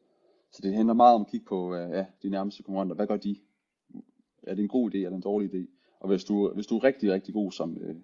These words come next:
som webshop, jamen, så tager du fat i nogle af de bedste affiliates, du kan finde, og så spørger du dem: "Hvad vil I foretrække? Hvorfor? Hvorfor ikke?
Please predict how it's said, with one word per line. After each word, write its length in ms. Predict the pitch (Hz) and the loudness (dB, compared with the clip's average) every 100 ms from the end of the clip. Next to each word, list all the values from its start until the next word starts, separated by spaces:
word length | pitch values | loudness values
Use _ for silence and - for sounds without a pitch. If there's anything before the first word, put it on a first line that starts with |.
| _ _ | _ _
som 140 | - 98 | -6 -2
webshop, 340 | 98 - 87 _ _ _ _ _ - | -2 -4 -12 _ _ _ _ _ -6
jamen, 120 | 90 | -4
så 100 | 95 | -4
tager 180 | 101 101 | 0 0
du 60 | 101 | 2
fat 160 | 110 | -2
i 40 | 101 | 0
nogle 160 | 104 | 0
af 60 | 98 | 0
de 60 | |
bedste 280 | 95 107 92 | 0 -2 -2
affiliates, 420 | 90 110 104 87 | -4 0 0 -2
du 140 | - 90 | -6 -8
kan 140 | 98 | -6
finde, 180 | 95 98 _ _ | -6 -8 _ _
og 80 | - | -14
så 80 | 107 | -2
spørger 220 | 113 95 | 2 2
du 80 | - | 2
dem: 120 | - - _ _ _ _ _ _ _ _ _ - | -14 -16 _ _ _ _ _ _ _ _ _ -2
"Hvad 100 | 110 | 0
vil 100 | 98 | 2
I 80 | 95 | 2
foretrække? 460 | 117 120 101 101 107 | 2 2 -4 -4 -2
Hvorfor? 280 | 104 101 | -2 0
Hvorfor 220 | 95 95 98 | -2 0 0
ikke? 200 | 101 | -2